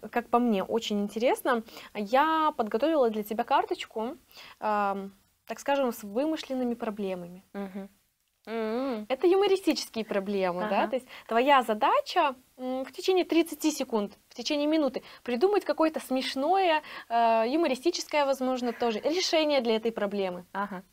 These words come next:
Speaker 2: поняла.
Speaker 1: Как тебе такое задание?
Speaker 2: Супер, классно.
Speaker 1: То есть
Speaker 2: Слушай, ты молодец.
Speaker 1: я хочу, чтобы ты предложила какое-то нестандартное решение, то есть чтобы мы просто с тобой отвлеклись от, э, философии, психотерапии, да, и как бы больше, ну, так рас-, расслабились и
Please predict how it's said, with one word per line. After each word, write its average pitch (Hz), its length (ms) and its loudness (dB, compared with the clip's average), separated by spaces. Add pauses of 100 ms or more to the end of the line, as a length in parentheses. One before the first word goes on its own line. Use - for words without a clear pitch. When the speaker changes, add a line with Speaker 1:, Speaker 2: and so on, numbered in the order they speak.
(120)
Speaker 2:
поняла. 196 180 -10
Speaker 1:
Как 269 200 4
тебе 247 180 0
такое 233 300 4
задание? 202 420 0
Speaker 2:
Супер, 247 440 2
классно. 254 360 6
Speaker 1:
То 269 40 10
есть 277 120 4
Speaker 2:
Слушай, 294 280 6
ты 320 180 4
молодец. 285 340 6
Speaker 1:
я 285 120 8
хочу, 381 200 2
чтобы 370 180 -2
ты 370 80 4
предложила 302 420 2
какое-то 302 280 -4
нестандартное 370 680 4
решение, 277 560 4
то 330 100 2
есть 339 80 2
чтобы 311 200 0
мы 339 60 2
просто 320 300 2
с - 40 -10
тобой 262 260 4
отвлеклись 285 880 0 (260)
от, 233 280 0
э, 240 200 8
философии, 262 1000 4
психотерапии, 269 920 0
да, 269 140 2 (200)
и 254 60 -4
как 277 220 0
бы 269 80 4
больше, 233 800 2
ну, 240 160 -6
так - 160 -10
рас-, 240 160 -2
расслабились 277 720 0
и 247 340 -4